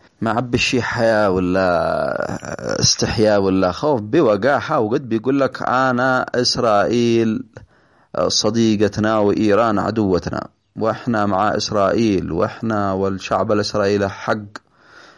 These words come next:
والكذا"، وخلاص. وفلسطين هذولا ما بشي دولة، مثل ما قالوا الإعلاميين الخليجيين، قالوا: "ما بشي دولة اسمها فلسطين أصلا، إسرائيل لها حق تاريخي في فلسطين".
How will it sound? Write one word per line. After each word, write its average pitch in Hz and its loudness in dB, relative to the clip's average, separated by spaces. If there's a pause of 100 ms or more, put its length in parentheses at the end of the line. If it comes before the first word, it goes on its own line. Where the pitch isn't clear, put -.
(360)
والكذا"، 107 2
وخلاص. 95 0
وفلسطين 107 -2
هذولا 107 2
ما 123 0
بشي 143 0
دولة، 131 4
مثل 104 -2
ما 101 0
قالوا 101 0
الإعلاميين 95 2
الخليجيين، 90 0
قالوا: 82 2
"ما 285 2
بشي 175 2
دولة 139 4
اسمها 104 0
فلسطين 92 -2
أصلا، 90 -6 (880)
إسرائيل 107 2
لها 104 2
حق 120 -8
تاريخي 101 -2
في 85 -8
فلسطين". - -6